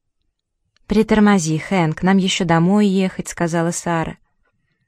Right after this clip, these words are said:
«Если меня развезет, вызовем такси за счет адвоката». «Пожалуйста, я готов». «В таком случае...» Сара залпом опрокинула свой стакан.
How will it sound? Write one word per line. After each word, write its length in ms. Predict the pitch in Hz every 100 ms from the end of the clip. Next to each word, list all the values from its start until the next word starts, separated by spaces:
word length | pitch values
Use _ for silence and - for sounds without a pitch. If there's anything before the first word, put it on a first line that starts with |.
| _ _
«Если 420 | 208 226 262 233
меня 260 | 226 220 208
развезет, 500 | 196 180 190 214 208
вызовем 400 | 185 170 180 180
такси 520 | 180 185 - 165 139 _ _ _ _
за 180 | 156 170
счет 280 | - 160 151
адвоката». 580 | 147 156 151 139 - - _ _ _ _ _ _ -
«Пожалуйста, 600 | 156 160 254 294 - 175
я 80 |
готов». 500 | 151 147 202 262 - - _ _ _ _ _
«В 140 | - -
таком 340 | 175 175 156
случае...» 720 | - 226 269 - 262 254 226 - _ _ _ _ _ _
Сара 340 | - 277 262
залпом 480 | 220 208 180 160 151
опрокинула 640 | 147 - 151 220 202 175
свой 240 | 165 156 156
стакан. 480 | - 160 - 147